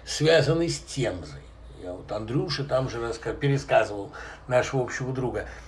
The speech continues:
А, Диккенс — это поэт, а, лондонских окраин и трущоб, лондонских, ам, вот этих гнилых берегов, гнилой Темзы. И это, конечно, период деклайна, период упадка империи, распада.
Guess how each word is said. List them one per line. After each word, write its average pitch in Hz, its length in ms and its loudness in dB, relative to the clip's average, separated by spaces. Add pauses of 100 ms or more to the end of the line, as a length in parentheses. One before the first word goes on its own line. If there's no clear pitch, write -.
(200)
А, 151 200 0
Диккенс — 185 720 0
это 160 220 -4
поэт, 175 500 4 (320)
а, 147 360 0
лондонских 160 840 -2
окраин 175 540 0
и 175 80 -2
трущоб, 190 640 -4
лондонских, 147 840 0 (520)
ам, 117 1200 -6
вот 120 200 -6
этих 139 380 -4 (760)
гнилых 185 520 6
берегов, 156 580 4 (480)
гнилой 165 440 2
Темзы. 98 560 -6 (480)
И 175 340 -6
это, 233 220 2
конечно, 277 500 0
период 240 320 -4
деклайна, 170 580 2
период 190 380 -4
упадка 180 480 -2
империи, 147 420 0
распада. 139 720 -2